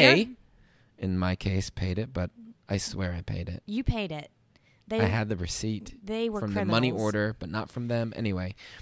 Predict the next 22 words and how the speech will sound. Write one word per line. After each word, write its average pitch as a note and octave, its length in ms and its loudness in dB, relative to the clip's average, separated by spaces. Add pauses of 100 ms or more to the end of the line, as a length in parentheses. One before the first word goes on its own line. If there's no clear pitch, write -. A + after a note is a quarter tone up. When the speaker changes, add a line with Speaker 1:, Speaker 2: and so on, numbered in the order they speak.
(260)
Speaker 2:
you D3 160 0
could F3 100 6
have E3+ 160 4
this D3+ 120 2
surprise D#3 540 6
bill C#3 520 4 (300)
for A#2+ 120 0
five A2 300 4
hundred C3 260 4
dollars, B2 720 6 (1500)
or G3 540 8 (480)
you F3+ 120 -2
could G3+ 120 6
have G#3+ 200 8
an F#3+ 80 6
envelope E3+ 500 8
with - 340 10
five C#3 280 8
hundred C3+ 240 2
dollars F#3 360 6
in D4+ 100 6
it. - 260 2